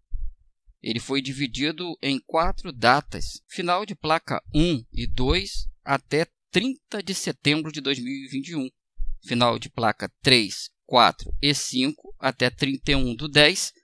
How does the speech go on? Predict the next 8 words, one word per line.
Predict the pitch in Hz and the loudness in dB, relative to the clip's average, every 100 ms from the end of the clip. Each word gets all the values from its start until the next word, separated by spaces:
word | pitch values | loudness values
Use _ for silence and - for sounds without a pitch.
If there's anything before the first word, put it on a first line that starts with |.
| - - _ | -6 -6 _
final | - 202 151 131 131 | -2 0 2 2 0
de | - | -2
placa | - 127 - 117 | 2 2 2 -6
seis, | - - 151 127 95 - - | -4 4 4 4 0 -10 -12
sete | - - - 139 120 - - | -8 -4 4 4 4 0 -6
e | - 160 | 0 2
oito | 143 147 185 - - | 2 0 -2 -6 -4
até | 156 143 151 | -4 -2 -2